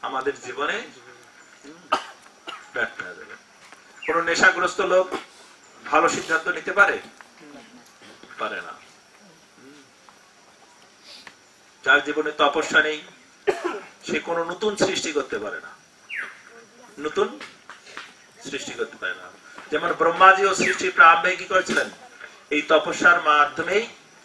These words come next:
তিনি পুত পবিত্র হয়েছিলেন, তার হৃদয় নির্মল হয়েছিল।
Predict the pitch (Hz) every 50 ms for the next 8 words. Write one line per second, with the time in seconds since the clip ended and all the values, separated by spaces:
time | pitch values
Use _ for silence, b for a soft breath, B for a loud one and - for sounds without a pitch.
0 | - - - - - - - - - 151 151 156 - - 151 147 - 151 - 143
1 | 131 127 127 127 - - 110 107 101 95 95 - - - - - - - - -
2 | - - - _ _ - - - 123 120 131 135 143 143 139 139 139 135 131 131
3 | 139 139 139 139 143 135 131 - - 151 151